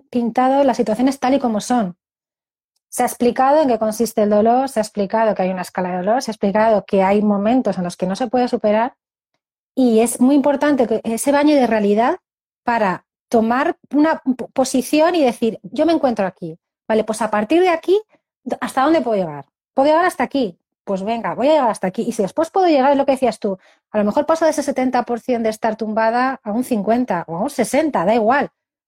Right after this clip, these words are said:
Pero es ese logro tuyo que la motivación y que toda la formación lleva, porque, eh, al final pensamos que sabemos, porque lleváis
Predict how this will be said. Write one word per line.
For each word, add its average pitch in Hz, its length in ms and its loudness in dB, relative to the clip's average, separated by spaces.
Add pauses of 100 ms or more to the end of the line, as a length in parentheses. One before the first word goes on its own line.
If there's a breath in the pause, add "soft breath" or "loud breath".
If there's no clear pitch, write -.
(480)
Pero 226 200 4
es 330 240 0
ese 294 240 0
logro 302 340 2
tuyo 302 520 2
que 247 160 0
la 214 140 2
motivación 208 680 0
y 269 60 -2
que 220 100 0
toda 233 180 2
la 254 60 0
formación 269 360 -2
lleva, 294 180 2
porque, 220 360 -4 (540)
eh, 247 200 0
al 226 140 -2
final 247 540 -2 (720)
pensamos 254 460 0
que 359 100 0
sabemos, 349 720 -2 (140)
porque 208 500 0
lleváis 220 480 0